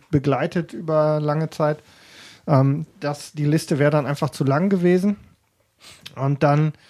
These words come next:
ähm, bin ich so rangegangen, dass ich mir jemanden gesucht hab, der mich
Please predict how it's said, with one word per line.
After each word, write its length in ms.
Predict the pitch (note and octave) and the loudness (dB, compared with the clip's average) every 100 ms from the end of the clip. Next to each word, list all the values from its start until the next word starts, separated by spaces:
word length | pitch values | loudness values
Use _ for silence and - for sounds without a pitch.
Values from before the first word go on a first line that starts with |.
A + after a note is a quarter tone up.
| - _ - _ G3 | -20 _ -20 _ -4
ähm, 460 | C3+ C#3 C#3+ C#3 C3+ _ - | 0 0 0 -4 -8 _ -2
bin 140 | C#3+ | 0
ich 440 | D3 - - - _ _ _ _ _ _ _ D#3+ D3+ | 0 -2 -12 -18 _ _ _ _ _ _ _ -20 -12
so 200 | C#3 D3+ | -2 0
rangegangen, 560 | D#3 D3 D#3 C#3+ D3 D3 | 2 2 2 0 0 0
dass 160 | C#3+ C#3+ | -2 -4
ich 100 | D3+ | -4
mir 120 | C#3+ | -2
jemanden 340 | C#3 C#3 C3+ | -2 -2 -2
gesucht 320 | C3+ C3 C3+ | -4 -4 -4
hab, 160 | C#3+ C3+ | -4 -2
der 120 | B2+ | -2
mich 420 | C3 B2+ - - | -2 -4 -6 -14